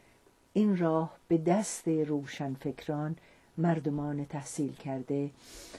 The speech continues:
و دلسوزهای یک جامعه می‌تونه شکل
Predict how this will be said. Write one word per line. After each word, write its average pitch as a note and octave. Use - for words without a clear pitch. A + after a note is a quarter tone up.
و D3
دلسوزهای D3+
یک C#3
جامعه A#2+
می‌تونه B2+
شکل -